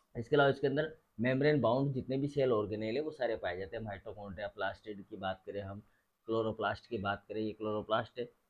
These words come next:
ये पूरा क्लोरोप्लास्ट ही क्या है, मेम्ब्रेन बाउंड स्ट्रक्चर है, ठीक है। इसके अलावा इसके अंदर माइटोकॉन्ड्रिया हो गया, राइबोसोम हो गया, तो राइबोसोम जो है इसके अंदर वो कौन से पाए जाएंगे, सेवेंटी एस, एटी एस, दोनों ही प्रकार के राइबोसोम यहाँ पर पाए जाएंगे।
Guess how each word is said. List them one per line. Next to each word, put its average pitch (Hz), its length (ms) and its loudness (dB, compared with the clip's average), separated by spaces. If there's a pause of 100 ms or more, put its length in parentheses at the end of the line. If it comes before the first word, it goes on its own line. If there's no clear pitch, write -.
ये 120 80 -4
पूरा 123 260 4
क्लोरोप्लास्ट 120 640 2
ही 135 80 0
क्या 123 160 0
है, 135 180 -2 (200)
मेम्ब्रेन 104 340 -2
बाउंड 107 280 -2
स्ट्रक्चर 107 440 -6
है, 110 120 -8 (760)
ठीक 165 160 4
है। 170 160 0 (580)
इसके 143 200 4
अलावा 151 200 12
इसके 151 160 4
अंदर 151 140 2
माइटोकॉन्ड्रिया 113 640 2
हो 120 80 4
गया, 117 140 2
राइबोसोम 127 540 4
हो 143 100 0
गया, 139 160 0
तो - 300 -10
राइबोसोम 139 520 4
जो 135 100 8
है 143 120 8
इसके 143 220 -2
अंदर 135 200 2
वो 135 160 4 (380)
कौन 123 100 2
से 143 120 0
पाए 123 200 6
जाएंगे, 127 340 2 (460)
सेवेंटी 131 480 4
एस, 147 280 4 (320)
एटी 123 320 0
एस, 127 280 2
दोनों 113 280 2
ही 143 80 4
प्रकार 117 320 0
के 123 140 -2
राइबोसोम 113 480 0
यहाँ 110 200 -4
पर 127 220 -8 (120)
पाए 90 200 -2
जाएंगे। 98 360 -6